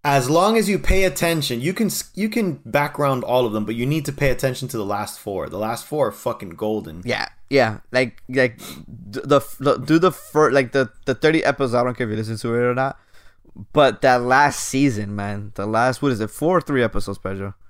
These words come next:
Speaker 1: The last four episodes, which is the, the Darth Maul arc, that
Speaker 2: Oh my
Speaker 1: one, that
Speaker 2: God.
Speaker 1: arc specifically.
Speaker 2: It's so
Speaker 1: I mean,
Speaker 2: good,
Speaker 1: you,
Speaker 2: dude.
Speaker 1: you might as well watch the first four as well, 'cause it's gonna be a Bad Batch, you know, backdoor pilot. So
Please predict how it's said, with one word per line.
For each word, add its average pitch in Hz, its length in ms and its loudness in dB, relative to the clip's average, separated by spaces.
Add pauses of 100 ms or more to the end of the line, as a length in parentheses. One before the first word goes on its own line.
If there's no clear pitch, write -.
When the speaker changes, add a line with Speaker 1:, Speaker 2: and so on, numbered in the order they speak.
(640)
Speaker 1:
The 120 80 -6
last 143 280 2
four 156 240 2
episodes, 143 500 2
which 131 160 -2
is 113 140 -4
the, 107 240 4
the 101 140 -4
Darth 117 320 0
Maul 120 260 0
arc, 147 440 -2 (120)
that 120 260 6
Speaker 2:
Oh 123 100 6
my 107 80 -2
Speaker 1:
one, 98 120 -8
that 120 120 0
Speaker 2:
God. 113 160 4
Speaker 1:
arc 151 200 0
specifically. 117 840 -4 (280)
Speaker 2:
It's 127 220 -4
so 147 280 4
Speaker 1:
I 156 100 0
mean, 202 180 6
Speaker 2:
good, - 100 -8
Speaker 1:
you, 107 180 -4
Speaker 2:
dude. 107 80 -10 (340)
Speaker 1:
you 175 80 -2
might 220 180 2
as 190 100 2
well 190 200 4
watch 156 260 2
the 135 100 0
first 143 320 0
four 151 200 4
as 110 100 -2
well, 127 220 2
'cause 135 120 -2
it's 117 140 -2
gonna 127 140 -2
be 123 120 0
a 107 60 2
Bad 110 320 -2
Batch, 107 460 -4
you 120 100 -8
know, 98 200 -4
backdoor 110 440 -4
pilot. 117 540 -6
So 101 400 -6